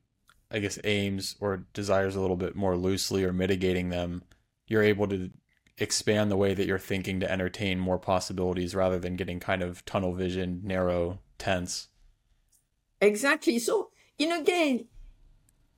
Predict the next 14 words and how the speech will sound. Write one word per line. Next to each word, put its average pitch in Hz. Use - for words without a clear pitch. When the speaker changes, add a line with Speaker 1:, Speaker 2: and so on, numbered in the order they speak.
Speaker 2:
you, 269
you 240
said 220
the 220
word 208
desire. 190
At 254
one 349
level, 277
desire 220
is 226
just 226
kind 208
of 196